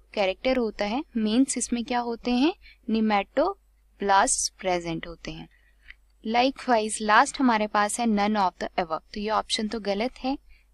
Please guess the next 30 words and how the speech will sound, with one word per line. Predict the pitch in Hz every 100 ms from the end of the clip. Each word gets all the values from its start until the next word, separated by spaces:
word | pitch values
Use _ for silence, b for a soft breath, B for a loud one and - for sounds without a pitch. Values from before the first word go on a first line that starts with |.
| _
अगर | 220 240
interstitial | 254 220 208 277 - 285 - 285
सेल्स | 269 262 240 -
की | -
बात | 208 202 -
करें | - 185 185 b b -
तो | -
interstitial | 233 233 269 - 247 - 247 254
सेल्स | - 220 208 -
जो | 214
हैं | 196 202 B B -
gastrovaस्कुलर | 214 208 - 269 254 208 - 214 208
कैविटी | 208 196 185 185 202
के | 208
towards | 208 196 190 190 -
जो | 208
सेल्स | - 202 214
होते | 202 185
हैं | 214 240
वहाँ | 202 202
प्रेजेंट | 254 233 214 220 226
होते | 220 247
हैं, | 285
इसलिए | 339 214 - 208
हमारा | 208 196
ये | 196
ऑप्शन | 196 196 - 226
भी | 233
गलत | 226 226 -
है। | 330